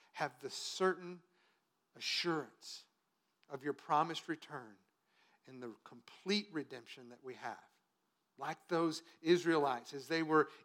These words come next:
eating that Passover meal, having experienced the evident judgment of your hand upon the people who had turned against you,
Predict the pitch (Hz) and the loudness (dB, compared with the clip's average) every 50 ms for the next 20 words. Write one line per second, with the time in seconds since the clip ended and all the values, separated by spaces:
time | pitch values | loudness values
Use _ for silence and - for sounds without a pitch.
0 | - 175 185 202 202 202 202 185 185 175 170 160 - - - - 196 180 180 175 | -10 -4 -2 0 2 2 2 0 2 0 0 0 -2 -4 0 4 4 4 4 4
1 | - 190 185 165 165 170 165 165 165 170 160 143 131 104 - _ _ - - - | 4 2 2 2 2 -2 -4 -2 0 0 0 0 0 -4 -8 _ _ -20 -10 -4
2 | - 175 165 175 175 160 151 147 - - - - - 208 208 208 202 190 175 156 | -4 -2 -2 -2 -4 -4 -4 -4 -2 -2 -2 -2 2 6 10 10 12 12 10 8
3 | 147 - - - 143 147 156 147 135 - - - - - _ _ _ _ _ - | 4 -2 -8 -4 2 6 6 6 6 4 -4 -20 -20 -20 _ _ _ _ _ 2
4 | 185 196 190 220 208 202 202 - 156 123 123 170 175 180 175 - - 156 151 139 | 2 4 8 8 6 6 6 -2 -4 -4 2 6 6 6 6 4 0 -2 -2 -2
5 | - - 151 151 151 139 - - - - _ _ - 143 160 185 190 180 - - | -2 0 2 2 2 2 0 -8 -20 -20 _ _ 0 6 8 8 8 8 6 2
6 | 220 202 196 185 175 160 151 151 147 - - 175 175 170 165 165 160 156 151 - | 2 4 4 4 4 4 2 -2 -4 0 4 6 8 8 8 6 4 0 -6 -12
7 | _ _ _ _ _ _ _ _ _ _ _ _ _ _ - 156 - - - 208 | _ _ _ _ _ _ _ _ _ _ _ _ _ _ -6 -6 -4 0 0 0
8 | 202 208 180 170 151 185 185 160 165 143 - - - 190 185 185 175 160 - - | 2 2 2 0 2 2 2 2 2 0 -2 -2 0 0 2 2 2 -2 -4 -4
9 | 156 160 151 - - - - - 131 120 | -6 -6 -4 -4 -4 -4 -6 -8 -10 -12